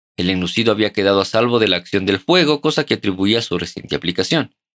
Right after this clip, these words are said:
Una densa muchedumbre habíase reunido frente a la pared y varias personas parecían examinar parte de la misma con gran atención y detalle. Las palabras "extraño", "curioso"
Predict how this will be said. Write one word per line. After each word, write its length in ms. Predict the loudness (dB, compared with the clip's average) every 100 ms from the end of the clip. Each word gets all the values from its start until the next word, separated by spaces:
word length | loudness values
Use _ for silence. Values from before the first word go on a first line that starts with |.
| _ _ _ -6
Una 200 | -2 0
densa 240 | 2 0
muchedumbre 580 | -2 -2 0 0 2 2
habíase 420 | 4 2 2 2
reunido 640 | 2 2 2 4 2 2 _ _
frente 300 | -2 -2 0
a 40 | 0
la 140 | 0
pared 340 | 2 2 0 -2
y 80 | 0
varias 320 | 2 2 2
personas 400 | 0 0 0 0
parecían 380 | 0 0 0 -4
examinar 520 | -4 -2 0 0 0
parte 300 | -2 0 0
de 80 | 0
la 80 | 0
misma 340 | -2 -2 -2
con 140 | -2
gran 160 | 0 2
atención 400 | 0 -4 -8 -2
y 60 | -2
detalle. 480 | 0 0 0 -2 _ _ _ _ _ _ _ _ _
Las 160 | -4 -2
palabras 540 | 0 0 0 -2 -6 -6
"extraño", 600 | -2 2 2 2 -2 _ _ _ _ -2
"curioso" 560 | 2 4 4 2 -2